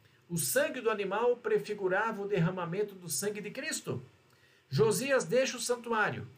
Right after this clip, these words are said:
O pecado foi simbolicamente transferido de Josias para o animal. Agora Josias não é mais culpado. Ele sai de lá completamente libertado. Agora, o que está acontecendo no santuário?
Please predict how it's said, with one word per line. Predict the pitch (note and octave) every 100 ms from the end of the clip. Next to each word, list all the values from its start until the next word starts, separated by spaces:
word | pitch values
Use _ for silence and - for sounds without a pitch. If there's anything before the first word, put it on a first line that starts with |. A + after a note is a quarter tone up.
| - -
O | D#3
pecado | G#3 - A3+ A#3+
foi | - A3+ G#3+
simbolicamente | - A#3 A3 G#3+ G#3 G3 G3 A3 G#3+
transferido | G3+ G3+ E3+ F#3 G#3 B3+ G3+
de | G3
Josias | E3+ F#3 - B3 A#3+ A3+
para | G#3+ G#3+
o | G#3
animal. | G#3 F3+ E3+ C3 - - - -
Agora | E3 E3+ B3
Josias | A#3 G#3 F3 A#3 A#3+
não | G3+ A3+
é | A3
mais | A3 G#3+
culpado. | A#3 - F#3+ F#3 C3 - - - -
Ele | G3 A3
sai | - A3 A#3
de | A3+
lá | G3+ G#3+ A3+
completamente | G#3+ F#3 - A#3 A#3+ A3 F#3+ A3 A#3 A3
libertado. | A3 G3+ G3 E3 F#3 F3 B2+ - - - - -
Agora, | F#3+ B3+ B3
o |
que | A#3
está | A3+ -
acontecendo | B3+ A#3+ A3+ G#3+ A3+ A3
no | A3
santuário? | F#3 G3+ F#3+ G#3+ B3 A#3+